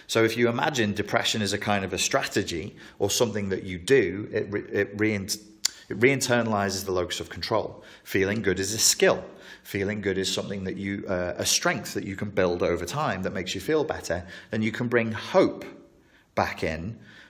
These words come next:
to the internal space, to the emotional space, to the somatic space, and you can start looking to a future and actually really working towards making that a reality. But it ha-, you have to go first.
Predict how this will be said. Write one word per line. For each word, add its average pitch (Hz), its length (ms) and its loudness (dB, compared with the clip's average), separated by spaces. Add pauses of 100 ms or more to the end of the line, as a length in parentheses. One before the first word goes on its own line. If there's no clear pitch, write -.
(120)
to 104 100 0
the 90 280 -2
internal 113 520 2
space, 90 440 0
to - 100 -6
the 92 120 2
emotional 92 440 0
space, 101 360 0
to 110 60 -6
the 90 80 -4
somatic 107 520 -2
space, 92 480 -4 (320)
and 120 100 -2
you 113 60 -2
can 120 80 -2
start 120 300 2
looking 120 340 0
to 110 180 2
a 101 40 2
future 101 600 -2 (240)
and 135 200 -4
actually 143 480 2
really 147 600 4
working 147 600 4
towards 107 460 2
making 135 640 0
that 110 260 0
a 131 60 0
reality. 110 720 0 (420)
But 123 120 6
it - 80 2
ha-, - 360 4
you 139 580 4
have 170 240 0
to 165 80 0
go 151 200 8
first. 143 640 2